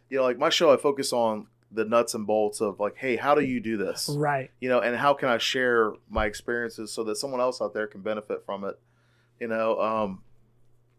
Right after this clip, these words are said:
Speaker 1: and I know that might sound altruistic or whatever, but I feel it is in my self-interest too, because
Speaker 2: Yeah.
Speaker 1: I enjoy doing the show and it's helped me as a person to grow and
Speaker 2: Absolutely.
Speaker 1: things like that.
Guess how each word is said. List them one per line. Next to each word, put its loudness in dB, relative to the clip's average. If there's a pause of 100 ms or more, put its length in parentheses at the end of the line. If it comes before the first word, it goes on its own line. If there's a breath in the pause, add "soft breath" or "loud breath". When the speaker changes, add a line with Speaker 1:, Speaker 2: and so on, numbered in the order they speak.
(140)
Speaker 1:
and 2
I 4
know 10
that 10
might 6
sound 4
altruistic 4
or -2
whatever, 2
but 0 (320 loud breath)
I 0
feel 2 (560)
it 6
is 6
in 2
my 6
self-interest 2
too, 0
because 2
Speaker 2:
Yeah. 4
Speaker 1:
I 10
enjoy 4
doing 0
the 2
show 4
and 2
it's 0
helped 2
me -2
as 0
a -6
person 0
to -2
grow -6
and 6
Speaker 2:
Absolutely. 4
Speaker 1:
things -6
like -2
that. -2